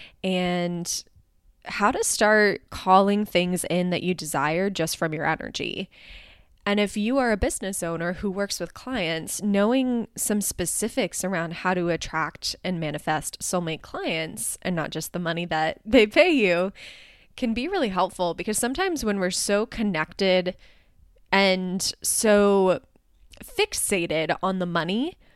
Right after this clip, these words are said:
we actually make it harder to manifest what we desire, because if you think about it, money, there's no emotion behind that resource when you really strip it down, right? Like,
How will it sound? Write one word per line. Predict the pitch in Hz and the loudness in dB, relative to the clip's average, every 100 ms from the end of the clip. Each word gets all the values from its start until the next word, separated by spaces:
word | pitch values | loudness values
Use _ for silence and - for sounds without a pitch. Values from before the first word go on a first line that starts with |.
| _ _ _ - | _ _ _ -6
we | 190 214 208 196 190 - - _ _ _ - | 0 2 4 2 2 -2 -8 _ _ _ 2
actually | 214 - 349 | 2 2 -2
make | 311 226 175 | -2 -4 -6
it | - | -10
harder | - - 214 208 190 | -14 -2 2 4 4
to | - 196 | 2 -2
manifest | 185 170 - 170 - | 0 0 0 -2 0
what | 170 | 0
we | 170 | 0
desire, | 170 151 165 156 160 156 - - | -2 -2 2 4 4 2 0 0
because | 185 - 190 175 175 - - - - - - - | -2 0 2 2 0 -2 -4 -8 -20 -20 -10 -4
if | 202 | -2
you | 214 | 0
think | 262 233 | 0 4
about | 202 190 | 4 6
it, | 180 | 4
money, | 202 208 208 202 196 180 - - | 2 2 4 2 0 -2 -6 -2
there's | 202 196 | 0 2
no | 226 233 | 2 2
emotion | 214 202 196 208 - 214 196 190 - | 2 2 2 4 2 4 2 0 0
behind | 185 185 196 190 185 180 185 - | -2 0 0 2 2 -2 -4 -6
that | 190 185 170 | 0 2 2
resource | 170 220 240 - 185 185 - | -2 -2 -2 0 0 -2 -4
when | 190 | -4
you | 196 185 | -2 0
really | 202 185 | 0 0
strip | - 185 - | -2 -4 -6
it | 156 - | -8 -4
down, | 170 - - - | -4 -4 -10 -8
right? | 180 165 170 180 | -2 0 0 -2
Like, | 165 160 | -2 -4